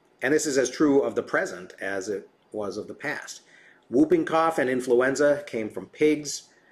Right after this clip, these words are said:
Measles and smallpox came from cattle. Malaria and avian flu come from chickens.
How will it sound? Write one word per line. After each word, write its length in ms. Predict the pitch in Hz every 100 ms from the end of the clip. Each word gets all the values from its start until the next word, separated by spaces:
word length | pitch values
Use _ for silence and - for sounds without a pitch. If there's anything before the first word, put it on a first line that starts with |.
| _ -
Measles 640 | 120 151 143 156 156 139
and 100 | 104
smallpox 840 | - 127 135 147 139 127 - - -
came 180 | - 107
from 180 | 95 -
cattle. 540 | - 135 139 135 135 - - _
Malaria 580 | 120 139 160 165 165 160 156
and 320 | 139 143 127
avian 400 | 135 131 135 135
flu 400 | 226 233 - - - _
come 140 | 101
from 140 | 104 123
chickens. 440 | 202 202 - -